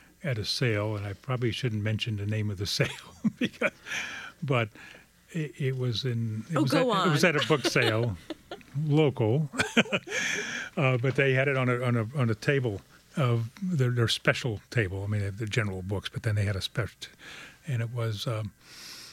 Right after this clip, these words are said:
Speaker 1: and they had it marked at fifteen dollars, and it was a big album, uh, big oblong album. They had photographs of, of mountaineering views of the Alps. And I knew they were early. And, um,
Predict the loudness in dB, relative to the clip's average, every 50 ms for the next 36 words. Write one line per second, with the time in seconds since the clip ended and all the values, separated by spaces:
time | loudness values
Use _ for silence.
0 | -20 -20 _ _ _ _ _ -14 -8 -4 0 2 2 4 4 4 2 2 2 0
1 | 0 0 -2 0 0 0 0 2 2 2 4 4 4 2 2 0 0 -2 -4 -4
2 | -6 -6 -6 -6 -4 -4 -2 -2 -2 -2 -2 -2 0 0 0 0 0 -2 -2 0
3 | 0 0 0 0 -2 -4 -4 -6 -10 -18 -20 -20 -20 -14 -8 -4 -2 -2 -2 -2
4 | -4 -6 -8 -12 -6 -4 -2 -2 -2 -2 -2 -2 0 0 0 0 2 2 0 0
5 | 0 0 0 0 0 0 0 0 0 -2 -2 -4 -10 -14 -16 -16 -16 -18 -10 -2
6 | 2 2 4 4 2 2 2 2 2 0 -2 -4 -4 -4 -6 -6 -6 -6 -6 -4
7 | -4 -6 0 2 2 2 2 2 2 2 4 4 4 2 2 0 -4 -6 -10 -16
8 | -20 -20 -20 -20 -20 _ -4 0 2 4 4 4 4 2 2 0 -2 -2 -4 -2
9 | 0 0 0 0 0 -2 -2 -2 -2 -2 -4 -6 -12 -20 -20 -20 -20 -20 -20 -20
10 | -20 -8 -4 -2 0 2 4 4 6 6 6 4 4 2 0 0 0 2 2 2
11 | 2 2 0 -2 -4 -8 -14 -20 -20 -20 -20 _ -20 -14 -8 -6 -4 -4 -4 -6
12 | -6 -6 -8 -6 -6 -8 -10